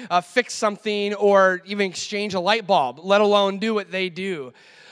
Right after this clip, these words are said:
But when I'm watching that show, w-, what just fascinates me is they take this house that's in a, a rough condition or a condition that the owners don't like it to be in. It's this before condition.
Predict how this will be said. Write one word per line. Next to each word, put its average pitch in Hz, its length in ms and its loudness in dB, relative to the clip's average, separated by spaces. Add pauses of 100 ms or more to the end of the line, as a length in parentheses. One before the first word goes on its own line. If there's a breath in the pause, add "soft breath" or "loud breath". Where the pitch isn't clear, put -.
But 254 100 6
when 277 100 6
I'm 254 120 2
watching 320 440 2
that 233 180 -4
show, 214 560 -2 (240 loud breath)
w-, 254 220 -10
what 240 200 0
just 269 200 -10
fascinates 285 840 -8
me 226 180 -10
is 220 180 -8
they 240 140 -8
take - 420 -8
this 254 220 -4
house 196 640 -4
that's 208 240 -10
in 233 280 -6 (300 loud breath)
a, 202 180 -6
a 214 80 2
rough 220 320 0
condition 190 680 -8
or 240 360 0 (220 loud breath)
a 214 100 -6
condition 277 640 -4
that 226 300 -2 (160)
the 208 160 -6
owners 233 440 -2
don't 220 280 -2
like 208 240 -4
it 226 120 -14
to 202 120 -10
be 185 300 -10
in. 110 280 -18 (280 soft breath)
It's 214 160 -8
this 262 180 -10
before 277 680 -4
condition. 208 680 -10